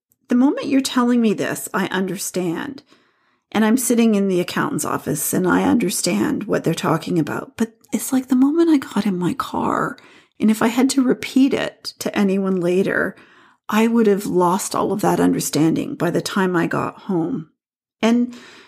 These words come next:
and the story I told myself is that, "Mm, I'm just not good at numbers. Like, numbers aren't, aren't good for me." You know, I failed eleventh grade math. You remember that, right? You failed eleventh grade math.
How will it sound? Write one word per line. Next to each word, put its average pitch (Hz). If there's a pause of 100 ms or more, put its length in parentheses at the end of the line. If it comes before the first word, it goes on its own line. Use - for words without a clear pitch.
(240)
and 262
the 285
story 339
I 330
told 226
myself 214
is 185
that, 180
"Mm, 208
I'm 285
just 403
not 247
good 226
at -
numbers. -
Like, 233
numbers 277
aren't, 247 (200)
aren't 196 (440)
good 208
for 202
me." - (560)
You 254
know, 269
I 277
failed 269 (160)
eleventh 185
grade 175
math. -
You 220
remember 240
that, -
right? 170
You 214
failed 226
eleventh 180
grade 196
math. -